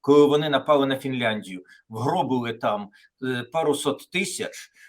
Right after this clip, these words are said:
програли скандально, ну, щось чуть-чуть війни, е, захопили при абсолютно нерівних можливостях. Але яка радість була у населення? Війна на чужих територіях, і ми приросли територіями. Те ж саме вони очікували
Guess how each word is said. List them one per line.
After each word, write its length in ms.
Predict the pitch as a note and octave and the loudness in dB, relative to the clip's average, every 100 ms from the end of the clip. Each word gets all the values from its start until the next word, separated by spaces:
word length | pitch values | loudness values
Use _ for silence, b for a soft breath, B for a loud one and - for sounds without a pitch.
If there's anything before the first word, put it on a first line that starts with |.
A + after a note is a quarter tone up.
| b - | b 0
програли 640 | D3+ A2+ C3 F3 G3 A#2 | 2 2 2 2 2 -2
скандально, 920 | - B2 - D3 C3 B2+ A2 G2 A2 | -6 -12 -4 -2 0 2 2 -2 -10
ну, 160 | G#3 B3 | -8 -8
щось 240 | - C#3+ | -4 -4
чуть-чуть 380 | - A#2 B2+ A#2+ | -4 -12 -12 -10
війни, 260 | B2+ B2 C3 | -6 -4 -4
е, 320 | C3 A#2+ B2 | -6 -8 -10
захопили 880 | G#2+ B2 A#2+ - C#3+ G#3 A3 A#2 - B B | -4 -4 -2 -2 -2 0 2 0 -4 B B
при 120 | - D3 | -2 0
абсолютно 460 | D3 D#3+ D#3+ D3+ | 0 -4 -6 -4
нерівних 480 | C#3+ C#3 C3+ C3 - | -2 0 0 -2 -4
можливостях. 560 | C3+ C#3 A2+ A2 G#2 - | -2 0 -2 -4 -10 -6
Але 200 | A#2+ B2+ | -4 -2
яка 260 | - A3+ | -2 0
радість 360 | B2+ F3 C3+ G#2+ | 0 0 -2 -8
була 200 | A2 A#2 | -8 -8
у 40 | |
населення? 600 | A#2+ - A#2+ A2+ G2 F2+ - B B B | -8 -10 -10 -8 -10 -14 -18 B B B
Війна 340 | A2 D3 D#3+ E3+ | 2 4 4 2
на 120 | C3+ | 0
чужих 340 | C3+ C3 B2 | -4 -6 -6
територіях, 800 | - A2 A#2+ A#2+ A#3 A3+ F#3+ - | -6 -6 -4 4 6 6 0 -2
і 60 | B2+ | -4
ми 200 | C#3 F#3+ | -2 -4
приросли 540 | - G#2+ G#2 - C#3 | -6 -6 -6 -4 -4
територіями. 680 | - A#2 A2 G#2 F2+ F2 F2 _ B B B _ - | -4 -10 -8 -10 -10 -14 -20 _ B B B _ -4
Те 100 | D3+ | -4
ж 100 | - | -2
саме 280 | E3+ G3 | -2 -2
вони 160 | C3 B2 | -4 -4
очікували 720 | C3 - B2 D3+ C#3 D3+ D#3 | -6 -8 -8 -4 -2 -4 -6